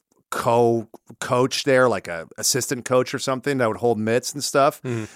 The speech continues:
Speaker 1: And, like, he was, like, really great at, like, running drills and holding mitts, but he could not have a conversation with you unless he was holding the mitts. And then,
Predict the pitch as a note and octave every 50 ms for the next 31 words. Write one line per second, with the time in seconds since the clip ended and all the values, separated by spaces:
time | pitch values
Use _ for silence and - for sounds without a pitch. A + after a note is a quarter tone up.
0 | - - D#3 D3+ C#3+ C#3+ C#3+ - D#3+ E3+ D#3+ C#3 D3+ D3 C#3+ - - - _ _
1 | _ _ _ _ _ _ _ _ _ - D3+ D3+ C#3+ - _ - D#3+ F#3+ G3 G3
2 | E3+ A#2 C3 D#3 E3 E3 D#3 D3+ C#3 - A2+ C3+ C#3 C#3+ C3+ B2 A2 A2+ A#2+ B2+
3 | C#3 B2 C3 A#2 G#2 B2+ C3 A#2+ A2+ G#2 G#2 G#2+ C3 C#3 - - - - - -
4 | - - - _ _ - - E3 D#3 D3+ - - - E3 D#3+ - - - - G3
5 | G3 E3+ F#3 F3 E3+ D#3+ D3+ - _ _ _ _ - - E3 D#3+ C#3+ D3 - -
6 | C#3+ C#3+ D3 C3 C3+ A2 - C#3+ C3+ D3+ C#3 - F3 E3 D3+ D3 D#3+ D#3 - E3
7 | E3 D#3+ E3+ E3+ - C3+ C3 B2 A#2+ C3 C#3+ B2+ - - D3 B2+ B2 - - A2+
8 | B2 C3 A#2 A#2 G#2 G#2 G2+ G#2 G#2+ F#2+ - - - - - - - _ _ _
9 | _ _ _ _ _ _ _ _ _ - B2+ B2 B2 B2+ C#3+ E3+ F3+ F3 F3+ F3+
10 | F3 -